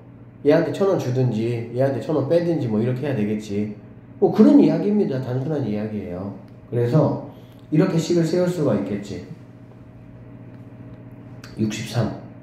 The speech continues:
이렇게, 맞죠? 그럼 X 제곱 마이너스 이 엑스 빼기 육십삼은 영 이렇게 되겠네. 그쵸? 그럼 얘는 뭐 간단히 인수분해 되는 거 알고 있겠지? X 빼기 칠 구니까 X 더하기 칠은 영이다.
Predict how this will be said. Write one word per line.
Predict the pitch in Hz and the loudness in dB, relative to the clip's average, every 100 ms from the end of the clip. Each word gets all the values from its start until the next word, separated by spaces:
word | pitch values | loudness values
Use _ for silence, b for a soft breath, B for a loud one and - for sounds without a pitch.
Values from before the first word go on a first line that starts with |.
| - | -12
이렇게, | 101 85 | -8 -6
맞죠? | 110 - 143 156 - B B B B B - | -6 -2 -2 -2 -8 B B B B B -6
그럼 | - 185 151 | 2 4 4
X | 127 - 143 | 2 2 2
제곱 | 123 113 107 120 113 104 101 | 2 0 0 0 0 0 -2
마이너스 | 110 110 113 120 127 131 - - | -2 -2 -2 -2 0 0 -2 -6
이 | 117 117 | -6 -4
엑스 | 117 107 - 147 | -4 -4 -4 -4
빼기 | - 175 170 160 | 0 0 2 2
육십삼은 | 104 104 - - - 117 147 135 | 2 -2 -6 -10 -6 -2 0 2
영 | 104 98 98 | 0 -2 -4
이렇게 | 98 95 | -6 -6
되겠네. | 85 87 82 85 87 - - - - - - - - - | -8 -10 -10 -12 -16 -18 -20 -20 -20 -20 -18 -20 -18 -12
그쵸? | 131 131 147 165 - - - - - | -8 -2 -2 -2 -8 -16 -20 -20 0
그럼 | 196 185 | 2 4
얘는 | 131 131 | 4 4
뭐 | 127 | 2
간단히 | - 117 139 127 | -2 -4 -2 -2
인수분해 | 113 123 117 | -2 -4 -4
되는 | 107 104 | -4 -4
거 | 101 | -4
알고 | 92 98 | -8 -10
있겠지? | 104 101 104 110 165 - - - - - - | -10 -8 -4 -2 -2 -4 -12 -18 -20 -12 -4
X | 127 - - 113 - | -4 -4 -4 -4 0
빼기 | 135 117 - | 0 0 -2
칠 | - 214 - | 2 4 4
구니까 | 110 113 104 104 107 156 202 - - | 0 -4 -4 -4 -2 0 -2 -4 -8
X | 101 - 101 - | -8 -8 -12 -10
더하기 | 98 95 95 95 156 165 | -6 -6 -6 -2 -2 -2
칠은 | - - 147 131 139 | -4 0 2 2 2
영이다. | 104 95 95 95 95 | 0 -2 -4 -6 -10